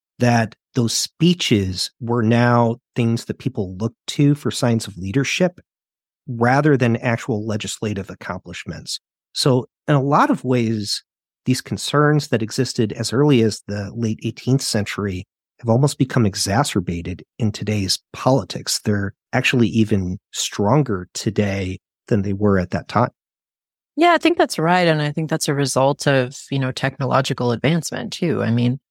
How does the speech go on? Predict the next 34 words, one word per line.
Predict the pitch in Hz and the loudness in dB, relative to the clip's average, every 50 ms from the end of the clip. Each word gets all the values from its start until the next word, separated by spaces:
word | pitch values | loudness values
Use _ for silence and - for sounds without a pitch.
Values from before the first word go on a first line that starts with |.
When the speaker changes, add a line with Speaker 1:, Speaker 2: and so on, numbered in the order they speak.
| _ _ - | _ _ -6
Speaker 2:
back | 170 - 165 170 - - | -2 0 0 2 2 0
in | 165 | 0
the | 156 135 139 | 0 0 0
eighteenth | 143 - - 135 147 - | -2 -2 -2 -4 -2 0
century, | - 196 180 - - 147 143 135 | 0 -2 0 0 0 0 0 0
if | 131 - - | 0 0 0
you | 175 175 | 2 2
want | 180 170 160 | 4 4 2
to | 147 | 2
hear | 139 - 165 156 156 | 0 2 0 2 2
what | 151 143 135 - | 2 0 -2 -2
your | 135 127 | -6 -6
congressman | - - 190 208 208 196 170 - - 143 135 | -2 -2 -2 0 0 0 -2 -2 -2 -4 -4
is | 131 131 - | -4 -4 -4
saying, | - 135 127 131 127 127 123 123 - - - | -2 0 0 0 0 -2 -4 -6 -10 -10 -4
you | 147 160 | 0 2
have | 165 147 - | 2 2 4
limited | 185 190 180 160 131 127 - | 4 4 4 4 2 2 2
options. | 151 160 151 - - - 117 113 - - | 2 0 0 -2 -4 -6 -6 -8 -8 -8
I | 123 | -8
mean, | 127 131 131 127 123 | -6 -4 -2 -2 -2
if | 120 135 143 - - | -2 -4 -6 -2 0
you're | 156 156 156 151 147 131 - | 2 2 4 2 2 0 -2
near | - 143 143 160 185 202 196 190 | -4 -2 2 2 4 4 4 2
Congress | 175 - - 147 147 156 170 196 220 233 - - | 0 -2 -4 -2 -2 0 0 -2 -2 -2 -4 -4
and | 143 147 139 135 | -4 -4 -4 -6
you | 135 139 | -6 -6
have | 135 135 156 143 151 151 147 - _ | -4 -2 -2 0 -2 -2 -4 -6 _
the | 131 127 123 | -4 -4 -2
leisure | 120 123 131 147 - 165 165 | -2 -2 -2 0 0 -2 -2
time | - - 160 147 151 156 156 | -2 -2 -4 -2 -2 -2 -2
and | 147 127 | -2 -2
ability | 117 - 151 156 143 123 127 123 131 139 - _ _ _ _ | 0 0 2 2 2 0 0 -2 -2 -4 -6 _ _ _ _
to | - 147 131 117 131 | 0 0 0 0 -2